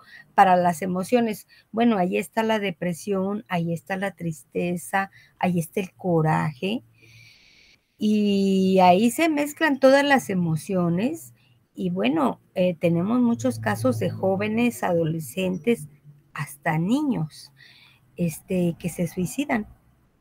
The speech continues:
porque, por, por esta situación, porque, porque aquí en el aula lo que tenemos que hacer, pues, es, estamos haciendo el reflejo de lo que va pasando en la sociedad.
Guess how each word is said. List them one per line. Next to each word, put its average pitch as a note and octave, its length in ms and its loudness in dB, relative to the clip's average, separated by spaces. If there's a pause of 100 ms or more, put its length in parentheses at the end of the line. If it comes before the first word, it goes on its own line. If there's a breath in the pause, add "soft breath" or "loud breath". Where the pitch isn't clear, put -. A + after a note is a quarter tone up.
(640)
porque, F3 580 0 (280)
por, F#3+ 180 -2
por F#3 240 0
esta G3+ 220 2
situación, G3+ 680 0
porque, D#3+ 500 -2 (1000 loud breath)
porque F#3 300 2
aquí B3 460 4
en C4 180 6
el A#3+ 140 8
aula A3 420 6
lo G3+ 160 0
que E3+ 100 2
tenemos F3 440 -2
que - 120 -4
hacer, F#3 280 -4
pues, E3+ 200 -10
es, - 300 -4
estamos F#3 420 -4
haciendo G3+ 460 -4
el A3 100 -2
reflejo F3+ 600 0
de D#3+ 100 -2
lo D#3+ 160 -2
que F3 120 -4
va E3 200 -2
pasando D#3 460 -2
en D3 80 -4
la D3 120 -12
sociedad. D#3+ 680 -8